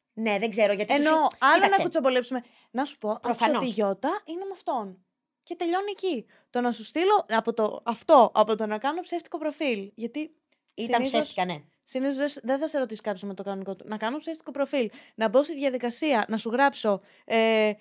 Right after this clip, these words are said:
Speaker 2: «Ξέρουμε ότι είσαι με αυτόν, μη μας το κρύβεις, δείξε μας τον γκόμενο σου».
Speaker 1: Αν τον έκρυβα πραγματικά, γιατί αυτό έγινε μετά από κάτι repost story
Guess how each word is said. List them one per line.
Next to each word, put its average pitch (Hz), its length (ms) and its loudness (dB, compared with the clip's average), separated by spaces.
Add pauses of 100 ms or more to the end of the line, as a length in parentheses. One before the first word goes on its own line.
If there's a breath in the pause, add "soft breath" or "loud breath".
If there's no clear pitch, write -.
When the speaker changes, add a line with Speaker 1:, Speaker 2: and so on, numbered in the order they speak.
(360 soft breath)
Speaker 2:
«Ξέρουμε 339 680 10
ότι 269 200 10
είσαι 262 320 4
με 262 100 8
αυτόν, 269 460 8
μη 339 120 6
μας 349 180 6
το 254 140 4
κρύβεις, 233 500 4
δείξε 311 260 0
μας 277 160 0
τον 247 120 0
γκόμενο 220 400 0
σου». - 200 -10
Speaker 1:
Αν 233 240 2
τον 311 200 2
έκρυβα 269 380 -2
πραγματικά, 202 800 2
γιατί 202 280 -4
αυτό 240 260 0
έγινε 233 300 0
μετά 226 220 -4
από 233 160 -4
κάτι 226 480 -6
repost - 640 -4
story 220 280 2